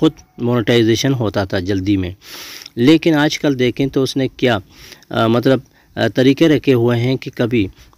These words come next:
YouTube चार हज़ार घंटे का बात कर रहा है, कभी एक हज़ार सब्सक्राइबर का और अभी दस लाख, अ, दस मिलियन व्यू का,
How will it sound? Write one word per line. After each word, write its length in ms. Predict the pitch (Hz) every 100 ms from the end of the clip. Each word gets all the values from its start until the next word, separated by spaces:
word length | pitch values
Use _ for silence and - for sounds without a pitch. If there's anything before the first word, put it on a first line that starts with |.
| -
YouTube 340 | 127 139 131
चार 200 | 135 123
हज़ार 200 | 123 127
घंटे 360 | 117 117 107 127
का 260 | 131 120 113
बात 420 | 107 110 113 -
कर 140 | 117
रहा 220 | 110 110
है, 220 | 113 113 110
कभी 380 | - 107 113
एक 320 | 110 110 101 104
हज़ार 140 | 107
सब्सक्राइबर 720 | 95 104 - - 127 110 113
का 220 | - 110 110
और 260 | 107 110
अभी 360 | - 117 123 92 - - -
दस 280 | 113 123 120
लाख, 260 | 120 117 - 120
अ, 400 | 120 110 101 95 -
दस 240 | 127 135
मिलियन 320 | 131 120 123 117
व्यू 300 | 104 139 143
का, 220 | 101